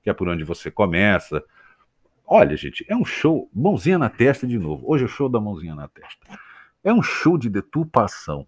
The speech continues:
da teoria, da teoria,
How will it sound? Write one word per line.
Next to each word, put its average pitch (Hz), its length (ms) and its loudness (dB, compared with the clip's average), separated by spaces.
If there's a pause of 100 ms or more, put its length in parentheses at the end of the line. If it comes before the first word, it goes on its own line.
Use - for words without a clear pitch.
da 165 240 4
teoria, 85 920 -2 (1000)
da 98 240 0
teoria, 73 760 -4